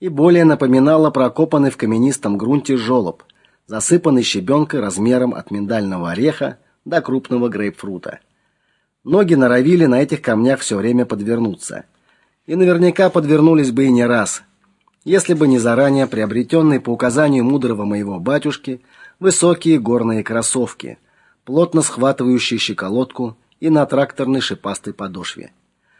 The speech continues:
Флавиан шёл достаточно бодро, не отставая от основной группы, чему способствовало, конечно, ещё и то,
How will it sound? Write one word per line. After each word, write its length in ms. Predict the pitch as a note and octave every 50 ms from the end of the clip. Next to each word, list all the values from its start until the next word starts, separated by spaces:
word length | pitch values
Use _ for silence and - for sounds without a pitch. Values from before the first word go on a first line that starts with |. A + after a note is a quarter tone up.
| - - _ _ _ _ _ _
Флавиан 440 | - A#2 C3 C3+ E3 G3+ G#3 G#3 F#3+
шёл 260 | - - E3+ F3 E3+
достаточно 640 | D3 C#3 B2+ - - C#3+ C#3 D3 B2 - - C3 A#2
бодро, 520 | G2+ G#2+ A2+ A2+ F2+ G2 F2 D#2 C2+ - _ _ _ _ _ _ _ _
не 120 | - C#3+
отставая 600 | C#3+ C3 - - - A2 A2+ B2+ C#3 C#3+ C#3 C#3
от 180 | - - A#2 -
основной 420 | A2+ - - A2 G#2+ A2+ C3 C3
группы, 520 | B2 G#2+ A#2 A#2+ A2 - _ D2+ C#2 - - _ _ _ _ _ _ _ _ _ _
чему 280 | - - B2+ D#3 G3
способствовало, 760 | F3 - - D#3 C#3 - F3 F3 - - - D3+ D3 D3+ D3+ C#3+
конечно, 480 | - - A#2 A#2+ C3+ D3 C#3 - C3 A2+
ещё 360 | A2 A2+ G#2 - - A#2 G2+
и 100 | F2 F2
то, 360 | - - C#3+ D3 D3+ C#3+ -